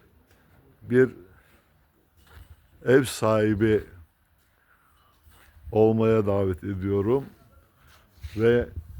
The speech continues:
ömrünüzü Kuşadası'nda geçirmenizi öneriyorum.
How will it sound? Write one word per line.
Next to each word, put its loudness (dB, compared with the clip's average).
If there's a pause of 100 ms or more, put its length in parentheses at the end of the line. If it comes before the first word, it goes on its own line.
(840)
ömrünüzü -2 (1400)
Kuşadası'nda -4 (1700)
geçirmenizi -2 (880)
öneriyorum. -2